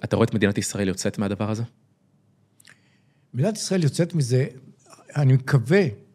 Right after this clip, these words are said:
Speaker 2: שאת המילה עכשיו נשים בצד, נסתכל טיפה קדימה, כי יש לנו הזדמנות לשנות את אותה מציאות, גם בלבנון, גם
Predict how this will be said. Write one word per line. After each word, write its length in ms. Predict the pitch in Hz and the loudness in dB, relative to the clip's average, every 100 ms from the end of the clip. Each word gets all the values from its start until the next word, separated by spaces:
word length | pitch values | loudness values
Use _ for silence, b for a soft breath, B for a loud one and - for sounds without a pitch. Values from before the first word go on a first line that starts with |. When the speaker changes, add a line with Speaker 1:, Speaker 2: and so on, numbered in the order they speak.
| _ - | _ -10
Speaker 2:
שאת 260 | - 139 | -6 0
המילה 260 | 135 143 160 | 2 4 2
עכשיו 280 | 143 - 156 | 0 0 0
נשים 340 | 135 - 156 | 0 0 0
בצד, 320 | 135 147 147 156 | 0 0 0 2
נסתכל 380 | 139 - 147 180 | 0 -2 -2 -2
טיפה 280 | 165 170 | -4 -4
קדימה, 420 | 151 147 131 170 151 | -2 0 0 0 -2
כי 160 | 151 | 0
יש 200 | 156 165 | 0 0
לנו 160 | 196 170 | 0 0
הזדמנות 560 | 135 131 147 175 190 | 0 2 2 2 0
לשנות 640 | 151 139 - 147 175 185 - | -2 -2 0 2 2 -2 -6
את 120 | 135 | -6
אותה 440 | - 185 151 - 180 | -6 -8 -8 -2 -2
מציאות, 460 | 180 165 143 113 B B B B 139 | -2 0 0 -2 B B B B -4
גם 200 | 151 180 | 0 0
בלבנון, 460 | 165 160 151 151 131 | 0 2 2 2 2
גם 240 | 143 175 | 2 0